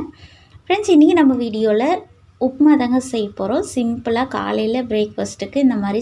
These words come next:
செஞ்சு கொடுங்க. சூப்பரா இருக்கும். டெய்லி இட்லி, தோசையே சாப்பிட்டு போர் அடிக்குதா? ஒரு நாளைக்கு இந்த மாதிரி செஞ்சு பாருங்க. இதுக்கு சைட் டிஷ்ஷா தேங்காய் சட்னி அல்லது கடலை சட்னி, வேர்க்கடலை சட்னி, எது வேணாலும் சூப்பரா இருக்குங்க. ட்ரை பண்ணி பாருங்க. இப்போ ஃபஸ்ட்டு வந்து அடுப்புல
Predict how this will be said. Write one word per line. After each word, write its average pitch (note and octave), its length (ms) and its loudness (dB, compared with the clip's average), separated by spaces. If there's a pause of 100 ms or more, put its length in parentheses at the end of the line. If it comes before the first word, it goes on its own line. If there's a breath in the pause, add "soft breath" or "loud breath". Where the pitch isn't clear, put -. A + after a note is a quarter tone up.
செஞ்சு G3 320 -6
கொடுங்க. G3 320 -6 (140)
சூப்பரா C4+ 540 -6
இருக்கும். A3+ 360 -2 (440 loud breath)
டெய்லி C#4 300 4
இட்லி, C4 300 0
தோசையே A3+ 540 -2
சாப்பிட்டு G3+ 320 -8
போர் G3+ 280 -2
அடிக்குதா? F#3+ 340 -4
ஒரு C4 160 0
நாளைக்கு A#3 360 -4
இந்த G3 220 -2
மாதிரி G#3 160 -2 (100)
செஞ்சு F#3+ 220 -8
பாருங்க. F#3+ 300 -2
இதுக்கு C4+ 320 -2
சைட் G#3 220 -2
டிஷ்ஷா B3+ 260 -4
தேங்காய் G#3+ 420 -4
சட்னி G3+ 320 -2
அல்லது A3+ 240 -2
கடலை G3 420 -4
சட்னி, G3 320 0 (520 loud breath)
வேர்க்கடலை A3 560 2
சட்னி, B3 240 0 (120)
எது C#4+ 260 -2
வேணாலும் C#4+ 360 -2
சூப்பரா G3+ 340 -6
இருக்குங்க. G#3+ 360 0
ட்ரை G#3 200 0
பண்ணி F3+ 300 -4
பாருங்க. F3+ 280 -6 (560 soft breath)
இப்போ C4+ 220 -2
ஃபஸ்ட்டு C4+ 280 0
வந்து A#3+ 220 0
அடுப்புல G#3+ 300 0